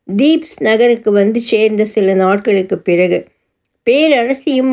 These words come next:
அவரது பரிவாரங்களும் இரண்டு முறை மிகப்பெரிய மெம்னோன் சிறையுள்ள இடத்திற்கு சென்றார்கள் என கேள்விப்பட்டேன். அங்கு அதிகாலை நேரத்தில் கல்லொன்று எழுப்பும் விசித்திரமான ஓசை புகழ்பெற்ற ஒன்று. அதனை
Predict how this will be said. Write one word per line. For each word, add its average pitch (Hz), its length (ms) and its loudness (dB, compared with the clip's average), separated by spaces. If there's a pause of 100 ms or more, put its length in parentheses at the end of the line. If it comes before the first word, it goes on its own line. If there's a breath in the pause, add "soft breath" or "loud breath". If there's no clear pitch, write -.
அவரது 208 440 2
பரிவாரங்களும் 214 1040 0
இரண்டு 208 420 2
முறை 226 260 2
மிகப்பெரிய 240 720 0 (140)
மெம்னோன் 226 720 2
சிறையுள்ள 285 640 2
இடத்திற்கு 214 640 -2
சென்றார்கள் 233 800 0
என 208 180 2 (260)
கேள்விப்பட்டேன். 214 880 0 (300)
அங்கு 214 260 2
அதிகாலை 262 640 2
நேரத்தில் 208 680 0 (420)
கல்லொன்று 330 540 2
எழுப்பும் 262 480 0
விசித்திரமான 247 960 0
ஓசை 196 400 0 (520 soft breath)
புகழ்பெற்ற 294 560 -2 (120)
ஒன்று. 190 400 0
அதனை 247 360 0